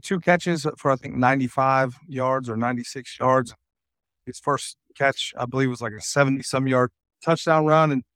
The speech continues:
he just, what was really cool about that particular play, he just, he did it exactly. And this is James. He did it exactly how he was coached to do it, which is so fun as a coach, right? 'Cause I think on,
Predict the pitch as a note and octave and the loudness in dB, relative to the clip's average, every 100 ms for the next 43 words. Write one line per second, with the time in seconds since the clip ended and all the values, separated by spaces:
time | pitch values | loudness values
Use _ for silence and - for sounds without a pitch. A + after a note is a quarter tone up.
0 | _ _ _ F3 D#3+ F#3+ - F#3 E3+ D3+ | _ _ _ 0 4 2 0 0 0 2
1 | E3 F3+ C#3 F3 D#3 C#3+ C3 C3+ A#2+ A#2+ | 2 2 2 2 4 4 4 0 -4 -12
2 | C3 B2 A2+ C#3 C#3 C3+ D#3 D3 C3+ C#3+ | -8 -8 -4 0 2 2 -2 -2 -2 0
3 | D#3 F#3+ G#3 B2+ A2 B2+ B2+ C#3 C3+ B2 | 4 4 2 -4 0 4 4 4 2 2
4 | D3 - C3 A2 A#2 A2 - C3+ D3+ D#3 | 2 0 -6 -4 -2 -2 -4 -2 2 2
5 | C#3 A#2 A#2 C3+ C3 C#3+ B2 B2+ A#2+ B2 | 2 -2 4 4 4 2 2 2 2 -2
6 | A2+ - B2 A#2 A#2 - _ _ _ _ | -6 -10 -6 -6 -8 -14 _ _ _ _
7 | _ _ _ _ _ _ C3 A2+ A2 - | _ _ _ _ _ _ -2 0 -2 -6
8 | _ _ - C#3 B2 B2+ - D#3 D3 - | _ _ -4 -2 0 0 2 4 4 4
9 | C#3 B2+ A2 G#2+ - B2 G#2+ - - _ | 0 2 0 -4 -2 -2 -2 -8 -20 _
10 | _ _ _ - B2+ A#2+ A#2 C3+ B2 B2+ | _ _ _ -2 2 2 2 -2 0 2
11 | E3+ D3+ C3+ C3+ | 2 4 4 2